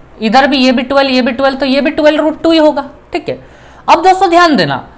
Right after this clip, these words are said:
स्क्वायर में ये दोनों बाइसेक्ट भी करेंगे बिल्कुल बराबर बराबर,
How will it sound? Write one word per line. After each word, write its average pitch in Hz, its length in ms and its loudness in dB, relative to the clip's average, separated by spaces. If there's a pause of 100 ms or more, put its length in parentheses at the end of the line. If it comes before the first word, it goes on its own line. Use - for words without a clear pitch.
(400)
स्क्वायर 339 460 2
में 370 80 4
ये 359 100 2
दोनों 359 300 4
बाइसेक्ट 233 480 2
भी 330 120 2
करेंगे 330 340 2
बिल्कुल 294 300 0
बराबर 254 380 6
बराबर, 277 400 2